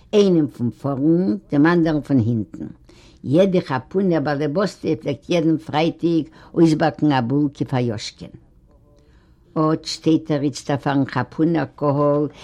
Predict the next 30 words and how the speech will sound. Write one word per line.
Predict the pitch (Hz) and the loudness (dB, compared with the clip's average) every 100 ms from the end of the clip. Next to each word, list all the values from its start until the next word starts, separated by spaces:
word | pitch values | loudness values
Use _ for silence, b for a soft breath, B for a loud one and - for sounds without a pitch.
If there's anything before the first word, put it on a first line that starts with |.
| B | B
אין | 160 165 | 2 4
א | 147 | 2
צעריסענעם | - 139 151 160 156 156 143 | -2 -2 -2 -2 -2 -2 -2
קיטל, | 135 - 151 160 151 147 | -4 -8 -6 -2 -2 -4
פארגארטלט | 143 127 123 147 156 135 - | -6 -8 -4 -4 -6 -8 -10
מיט | 135 - | -10 -8
א | |
שטריק. | 113 - - 104 101 - _ _ b b b - | -10 -12 -16 -14 -14 -18 _ _ b b b -6
די | |
בארבעסע | 123 156 147 139 - 123 | 0 0 0 -4 -6 -6
פיס | - 151 - | -2 -2 -2
הרומגעוויקלט | 131 139 156 147 135 147 - 135 | -2 0 0 0 -4 -6 -8 -12
מיט | 131 123 - | -10 -12 -6
בויערישע | 170 160 139 147 - - | -2 -2 -2 -6 -8 -6
אוניטשעס, | 156 151 143 - 147 156 - - B B B | -2 0 -2 -4 -4 -4 -8 -20 B B B
דאס | 143 - | -6 -4
פון | - 180 | 0 4
אים | 170 | 2
פארוואקסן, | 160 139 123 160 - - 185 180 196 B B B | 0 -4 -4 -6 -8 -6 -2 -2 -2 B B B
אזוי | 147 135 131 | -2 0 2
ווי | 175 160 | 2 4
מיט | 160 143 | 2 0
קלאטשע. | - 131 120 - - 87 117 _ _ - b b b b | -4 -6 -6 -8 -14 -14 -18 _ _ -20 b b b b
אבער | 147 143 151 | -4 -2 -2
די | 127 139 | -2 -6
צוויי | - 135 165 175 160 | -6 -2 0 2 0
רויטע | 143 160 160 151 | 0 -2 -2 -6
עגלעך | - 156 160 156 151 151 151 - | -4 -6 -2 -2 -2 -2 -4 -2
און | 170 | 0
וויעס | 143 147 165 165 165 - | 2 2 2 0 -2 -4